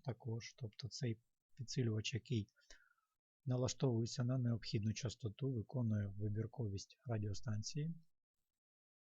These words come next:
Далі ми з вами розглянули, що таке перетворювач частоти, який складається із змішувача, гетеродина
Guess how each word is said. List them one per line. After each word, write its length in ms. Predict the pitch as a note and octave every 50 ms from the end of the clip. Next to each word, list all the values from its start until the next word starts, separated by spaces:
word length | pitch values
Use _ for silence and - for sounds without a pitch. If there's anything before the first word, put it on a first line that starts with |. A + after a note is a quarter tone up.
| _ _ _
Далі 440 | - C#3+ B2+ A#2+ A#2 E3+ F3+ D#3+ C3+
ми 100 | B2+ B2+
з 60 | A2
вами 200 | A#2 A#2 A2 G#2+
розглянули, 480 | G#2+ A#2 G#2+ A2+ A#2+ B2 A2+ G#2+ G#2 G#2
що 220 | - - - C#3
таке 360 | C#3 - - - - A#2 F#2+ - - - - - - - - - -
перетворювач 680 | - D#3 C3+ C3+ - - A#2+ A2+ A2+ A2 G2+ A2 G#2
частоти, 520 | - - C#3 - - - A#2+ G2 - - A#2+
який 320 | B2 C#3 C#3 - - C3+
складається 600 | - - - B2 A2+ A2+ A#2+ A2 A2 - - - E3
із 220 | B3+ F3+ B2+ A2
змішувача, 680 | G#2 A#2 A#2 A2+ G#2 - - B2+ A#2+ C3+ - - D#3 A#2+
гетеродина 720 | G2+ A2 G#2 - A#2+ A2 G2+ G2 G2 A2 A#2+ B2+ D3+ C#3+